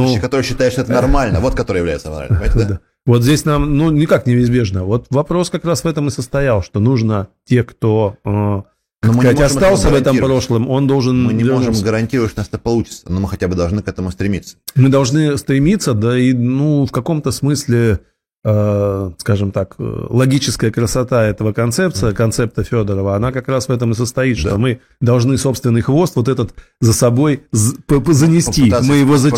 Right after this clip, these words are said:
Speaker 2: затянуть.
Speaker 1: те страдания
Speaker 2: Да.
Speaker 1: и те слезинки
Speaker 2: Да.
Speaker 1: ребёнка,
Speaker 2: И
Speaker 1: которые мы
Speaker 2: слезинки
Speaker 1: пролили.
Speaker 2: ребёнка, и
Speaker 1: Мы
Speaker 2: всё,
Speaker 1: их
Speaker 2: мы
Speaker 1: неизбежно
Speaker 2: должны
Speaker 1: прольём. И как раз это очень жизнеродная философия, потому что понятно, что мы не можем избежать пролития этих слезинок, да? Но мы можем стремиться их потом, так сказать, ну,
Speaker 2: Вытереть,
Speaker 1: восстановить, да,
Speaker 2: да,
Speaker 1: вытереть,
Speaker 2: восстановить,
Speaker 1: вытереть,
Speaker 2: да,
Speaker 1: да.
Speaker 2: да.
Speaker 1: Ну,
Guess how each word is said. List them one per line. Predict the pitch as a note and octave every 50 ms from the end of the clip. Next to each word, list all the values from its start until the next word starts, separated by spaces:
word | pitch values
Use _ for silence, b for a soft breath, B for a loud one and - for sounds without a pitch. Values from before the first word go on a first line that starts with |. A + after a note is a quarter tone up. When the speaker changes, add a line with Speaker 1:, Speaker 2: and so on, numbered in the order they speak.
| B2+ D3+
Speaker 2:
затянуть. | - D3 C3+ A#2 - -
Speaker 1:
те | G#2+
страдания | G#2+ - - G#2 G2 G#2+ A2 A#2 A2 A2+ A2+ G#2+ F#2
Speaker 2:
Да. | E2+
Speaker 1:
и | F2+
те | - - G2+
слезинки | - - G2 G#2 A2 G#2+ G2+
Speaker 2:
Да. | -
Speaker 1:
ребёнка, | F2+ E2+ D#2+ F#2+ G#2+ G#2+ -
Speaker 2:
И | -
Speaker 1:
которые | F#2+ F2 B2+
мы | -
Speaker 2:
слезинки | - B2+ B2+ A#2 D3 D#3+ D3 -
Speaker 1:
пролили. | C3+ C3 C3+
Speaker 2:
ребёнка, | C3+ B2 C3+ E3 F3 F3 D#3 -
и | C3+
Speaker 1:
Мы | B2
Speaker 2:
всё, | A#3+ - E3+
Speaker 1:
их | E3+
Speaker 2:
мы | D3 C3+
Speaker 1:
неизбежно | B2+ A#2+ A#2+
Speaker 2:
должны | - - - - C3
Speaker 1:
прольём. | - C3 B2+ B2 B2 B2 G#2+ E2 C2 B1+
И |
как | E2 E2
раз | G#2 G#2 -
это | A#2 - A2+
очень | A2+ B2 A#2+
жизнеродная | F#2+ E2+ F2+ F#2+ G#2+ A#2+ B2+ A#2+ A2 G#2+
философия, | - - F#2+ F#2 - C#3+ B2
потому | - - G#2+ A2 A2+
что | - -
понятно, | - - G#2 G#2 A2+
что | A2 - G#2+
мы | G#2+ A2+
не | A#2 A#2
можем | B2 C3 C3 B2 A2 G#2
избежать | G#2+ G2+ G#2+ A#2+ A2 -
пролития | - A2 B2 C#3 C3 B2+ F#2
этих | D2 C#2+
слезинок, | - - D2+ C#2 A#1 C2
да? | F#2 A2 A2+ - _ _ _ _ -
Но | - G#2+
мы | G#2+
можем | G#2+ G2+ F#2+ F#2+
стремиться | F2 - F#2+ G2+ B2+ B2+ - C3+ B2+ - - -
их | F2 F2 -
потом, | - E2+ E2 G2 G#2 G2+
так | G2 -
сказать, | - - F#2+ - -
ну, | - F2+ E2+ D#2 _ _ -
Speaker 2:
Вытереть, | C3 B2 C3 A2 A#2 A2+ A2 G#2+ - - -
Speaker 1:
восстановить, |
да, | -
Speaker 2:
да, | G#2
Speaker 1:
вытереть, | G2 A2+ A2+ G#2+
Speaker 2:
восстановить, | A#2+ A#2 - - B2 A#2+ B2 B2 A#2 A2 G#2
Speaker 1:
вытереть, | F#2 A2 G#2 G#2
Speaker 2:
да, | G#2+ - _ _
Speaker 1:
да. | - - G#2+ G#2 G#2
Speaker 2:
да. | G2+ -
Speaker 1:
Ну, | - C3 D#3+ - -